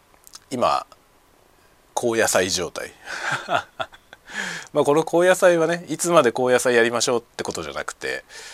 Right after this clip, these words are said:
もうイベントとしては終わっているので、それをね、その終わった後も今盛り上がってるだけなんで、この余韻は次第にこうフェードアウトしていって、えー、楽しかったねっていう感じで終わるかなと思いますね。楽しかったですね。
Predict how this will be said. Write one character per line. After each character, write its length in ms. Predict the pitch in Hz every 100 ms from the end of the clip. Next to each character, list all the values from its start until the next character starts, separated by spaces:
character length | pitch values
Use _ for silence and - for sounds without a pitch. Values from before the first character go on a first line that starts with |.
| - -
も 240 | 156 131
う 80 | 101
イ 40 |
ベ 100 | 151
ン 60 | 190
ト 60 |
と 80 | 185
し 80 | 180
て 60 | -
は 80 |
終 80 | 85
わ 100 | 107
っ 40 | 117 _ -
て 80 |
い 80 | 113
る 120 | 107
の 120 | 95 -
で、 320 | 143 - 120
そ 160 | -
れ 140 | 117 131
を 160 | 127 127
ね、 160 | 139 -
そ 120 | 117
の 60 |
終 80 | 95
わ 60 | 110
っ 40 |
た 140 | - 120
後 240 | - 85
も 140 | 76 -
今 180 | 85
盛 160 | 73 82
り 60 | 85
上 80 |
が 60 | 85
っ 40 |
て 120 | - -
る 100 | 62
だ 100 | 65
け 80 |
な 100 | -
ん 80 | -
で、 240 | - 82 - _ _ - _ -
こ 100 | 147
の 60 |
余 160 | 147 143
韻 120 | 143
は 160 | 147 127
次 120 | 120
第 180 | 113 117
に 120 | 113
こ 160 | -
う 20 | 101
フ 100 | 104
ェ 40 |
ー 20 |
ド 120 | 92
ア 20 | 87
ウ 40 |
ト 100 | -
し 60 | -
て 120 | -
い 40 |
っ 20 | -
て、 400 | _ - 110 - - - - - _ _ -
え 80 |
ー、 80 | -
楽 140 | 95 87
し 60 |
か 100 | -
っ 40 | -
た 120 | -
ね 180 | 60 60
っ 20 |
て 200 | _ -
い 40 |
う 40 | 71
感 220 | - 87
じ 100 | 92
で 80 | 131
終 140 | 92
わ 80 | 76
る 100 | 76
か 100 | -
な 120 | -
と 120 | - - - -
思 220 | - 62
い 80 | 64
ま 120 | 58
す 160 | - -
ね。 300 | 80 82 - _ _ _ _ _ _ -
楽 120 | 110
し 80 | 113
か 60 | -
っ 40 |
た 120 | -
で 60 | 58
す 120 | -
ね。 180 | - -